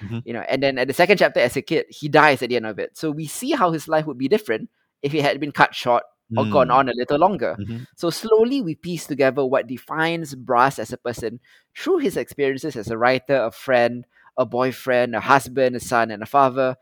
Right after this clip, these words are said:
Speaker 2: So depending on where or when he is in his life, his
Speaker 1: Yeah.
Speaker 2: outlook of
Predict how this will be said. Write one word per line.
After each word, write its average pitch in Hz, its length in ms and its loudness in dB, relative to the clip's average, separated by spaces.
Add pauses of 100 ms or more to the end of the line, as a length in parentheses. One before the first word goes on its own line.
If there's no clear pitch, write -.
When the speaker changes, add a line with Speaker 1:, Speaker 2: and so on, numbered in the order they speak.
(320)
Speaker 2:
So 175 140 0
depending 233 460 4
on 131 360 -4
where 156 260 6
or 113 200 -4
when 131 200 2
he 120 220 -8
is 123 100 -8
in 113 120 -12
his 104 160 -12
life, 95 260 -4
his 101 160 2
Speaker 1:
Yeah. - 60 -6
Speaker 2:
outlook 165 360 0
of 117 120 -6